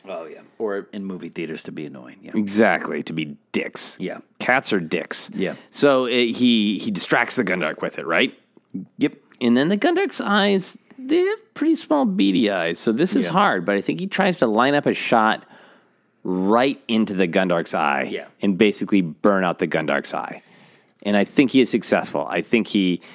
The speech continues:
Speaker 2: he bounces it around. The Gundark turns, looks, blah, blah, blah, blah, and then he, he lines it up so it's
Speaker 1: Uh-huh.
Speaker 2: boring right into the Gundark's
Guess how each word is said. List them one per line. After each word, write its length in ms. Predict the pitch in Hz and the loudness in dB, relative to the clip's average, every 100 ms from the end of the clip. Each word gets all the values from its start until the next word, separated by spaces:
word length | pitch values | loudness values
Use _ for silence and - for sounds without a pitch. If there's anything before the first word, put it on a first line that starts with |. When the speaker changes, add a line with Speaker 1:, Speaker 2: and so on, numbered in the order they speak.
| - | -14
Speaker 2:
he 360 | - 127 113 117 | -8 -4 0 0
bounces 580 | 71 92 120 147 170 175 | 0 0 2 2 0 0
it 140 | 202 | 2
around. 340 | 185 98 113 | 2 2 0
The 80 | 104 | -2
Gundark 360 | 87 101 107 - | 0 2 0 -2
turns, 360 | - 147 170 | 0 2 2
looks, 320 | 113 135 - - | 4 4 2 -2
blah, 160 | 120 | 0
blah, 120 | 120 | 2
blah, 120 | 123 127 | 2 2
blah, 160 | 131 - | 2 0
and 160 | 117 127 | 2 2
then 80 | |
he, 260 | 131 123 104 - - | 2 0 0 -6 -4
he 180 | 127 120 | 2 4
lines 380 | 120 127 147 139 | 4 2 2 4
it 80 | |
up 240 | 127 135 - | 2 0 -4
so 200 | - 101 | 0 0
it's 160 | 92 - | 0 -6
Speaker 1:
Uh-huh. 220 | 101 123 | -8 -2
Speaker 2:
boring 360 | 117 107 101 | 0 0 0
right 320 | 95 117 120 - | 0 0 0 0
into 300 | 117 110 95 | 0 0 0
the 80 | 90 | 0
Gundark's 600 | 98 95 92 90 - | 0 2 2 0 -4